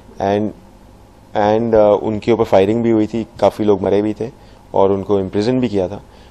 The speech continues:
उसके बाद, uh, वर्ल्ड ने काफ़ी नोटिस किया, पन्द्रह साल से काफ़ी, uh, भूल गए थे बर्मा के बारे में,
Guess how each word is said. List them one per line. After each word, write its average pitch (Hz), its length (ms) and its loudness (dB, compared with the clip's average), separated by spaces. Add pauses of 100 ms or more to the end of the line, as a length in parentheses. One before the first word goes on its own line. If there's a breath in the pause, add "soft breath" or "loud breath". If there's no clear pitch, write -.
(140 loud breath)
उसके 113 280 -4
बाद, 101 320 4
uh, 95 320 4
वर्ल्ड 104 360 2
ने 104 100 0
काफ़ी 101 280 -2
नोटिस 98 400 -6
किया, 95 220 -6 (560)
पन्द्रह 98 240 0
साल 98 200 0
से 104 120 -4
काफ़ी, 98 400 -6
uh, 92 160 -6
भूल 107 180 -6
गए 107 140 -2
थे 101 160 -4
बर्मा 92 260 -8
के 90 120 -14
बारे 87 200 -10
में, 117 160 -16